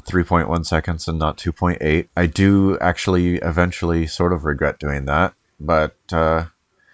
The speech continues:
at the time, uh, I couldn't really justify spending as much on an option as my entire car, my entire other car I paid for.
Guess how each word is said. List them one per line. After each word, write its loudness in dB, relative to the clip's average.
at -4
the 0
time, -2
uh, -2
I -2
couldn't -4
really 0
justify 0
spending -2
as -4
much -2
on 0
an -2
option -2
as -2
my 0
entire 0
car, 0
my 0
entire 2
other 0
car 0
I -6
paid -8
for. -14